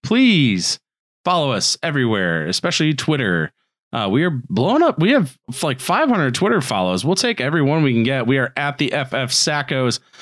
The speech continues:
on all platforms. Please visit our website, the fantasy football sackos dot com, for all of our weekly rankings, including free flex rankings. That's right. Um,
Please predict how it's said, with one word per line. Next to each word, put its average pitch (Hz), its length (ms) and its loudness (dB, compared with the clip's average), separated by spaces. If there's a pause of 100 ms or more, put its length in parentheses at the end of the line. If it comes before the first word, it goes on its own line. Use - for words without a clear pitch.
(300)
on 135 160 -2
all 147 160 0
platforms. 143 680 0
Please 175 280 2
visit 139 280 0
our 127 140 0
website, 127 480 -2
the 120 100 -4
fantasy 127 440 0
football 123 400 -2
sackos 120 520 -2
dot 120 260 -4
com, 117 320 -4 (360)
for 127 260 -4
all 165 240 0
of 131 80 0
our 107 140 0
weekly 101 320 0
rankings, 95 560 -2
including 180 680 0
free 214 280 0
flex 214 420 -2
rankings. 120 580 -2
That's 113 360 -4
right. 85 340 -2 (540)
Um, 98 840 -2